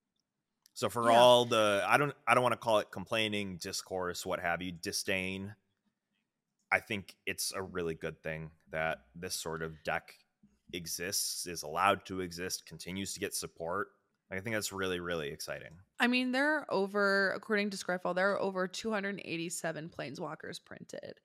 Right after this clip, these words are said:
Speaker 1: Think about it this way, though. It's not something that they started printing a lot until recently. Like, War of the Spark had forty of those. All Will Be One has ten of them. That's,
Speaker 2: Yes, they
Speaker 1: like,
Speaker 2: did.
Speaker 1: that is twenty percent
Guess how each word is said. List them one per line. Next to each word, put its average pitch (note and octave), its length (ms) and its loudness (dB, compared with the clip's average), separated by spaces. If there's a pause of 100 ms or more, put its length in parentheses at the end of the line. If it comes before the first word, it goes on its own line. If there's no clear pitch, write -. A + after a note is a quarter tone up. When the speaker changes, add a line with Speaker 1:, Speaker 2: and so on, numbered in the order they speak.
Speaker 1:
Think F#3+ 180 0
about C3 180 6
it G#2 100 -2
this C3 180 -2
way, F#2+ 100 -2
though. E2+ 300 0
It's A2+ 200 -4
not D3 200 0
something C3+ 320 -4
that A2 160 -6
they B2 120 -4
started B2 520 -4
printing A2 420 -6
a E2+ 100 -2
lot F#2 580 2 (420)
until F#2+ 380 -4
recently. A2 420 -8
Like, D2+ 200 -8
War G#2+ 220 2
of D3 60 4
the A#2+ 60 2
Spark B2 360 4
had G2+ 160 -2
forty G2 600 -6
of D#2 200 -14
those. C#2+ 440 -10 (720)
All A#2+ 160 8
Will A#2 80 4
Be A2+ 120 0
One A2 200 2
has G2+ 200 -2
ten G2+ 260 0
of E2+ 160 -2
them. D#2 280 -6 (120)
That's, F3+ 400 2
Speaker 2:
Yes, C#4 240 2
they - 180 4
Speaker 1:
like, - 20 4
Speaker 2:
did. F#4+ 300 0 (240)
Speaker 1:
that B2+ 120 6
is - 220 0 (100)
twenty C#3 500 -2
percent G2 600 -6